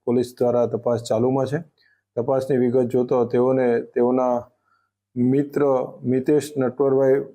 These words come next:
વસાવા નાઓ સાથે, અ, પરિચય હતો અને તેઓ બંને જોડે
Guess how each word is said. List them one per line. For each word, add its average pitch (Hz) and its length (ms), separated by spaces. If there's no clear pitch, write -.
વસાવા 135 400
નાઓ 131 260
સાથે, 117 680
અ, 123 60
પરિચય 143 500
હતો 139 220
અને 143 160
તેઓ 139 240
બંને 131 300
જોડે 127 420